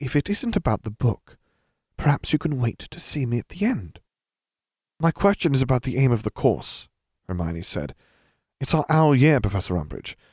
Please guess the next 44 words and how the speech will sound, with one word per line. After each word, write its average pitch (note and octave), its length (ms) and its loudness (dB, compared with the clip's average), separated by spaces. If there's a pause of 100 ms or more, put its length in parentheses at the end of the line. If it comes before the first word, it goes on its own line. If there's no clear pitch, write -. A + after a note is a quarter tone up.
(340)
and A2+ 80 -2
I'm C3 80 4
not D3+ 140 0
convinced B2 520 -2
this A2 140 -6
book - 300 -6
is G#2 80 -4
sufficient - 460 -4
to G#2+ 100 -4
enable F#2+ 300 -2
us G2 100 -4
to - 80 -12
pass." - 600 -4 (720)
"Well, C#3 140 0
at A#2+ 80 -4
least C#3 260 -2
she - 180 -6
was G#2+ 120 -4
intelligent G2 580 -8
enough F#2 340 -8
not G2 220 -6
to - 200 -20
directly G#2 460 -4
challenge F2+ 480 -6
her D#2+ 100 -6
in E2+ 120 0
her F2+ 160 2
own F2+ 180 0
classroom. - 540 -4 (800)
I F#2+ 80 -4
don't F#2+ 140 2
think F#2+ 140 -6
many F#2 180 2
others F2+ 200 0
would F2+ 100 0
have F2+ 100 -8
managed F2+ 460 -4
to G#2 60 -6
phrase A2+ 300 0
it - 120 -8
as E2+ 100 -8
well." F2+ 320 -2 (1160)
"The G3 100 -2
Ministry C#3 640 -2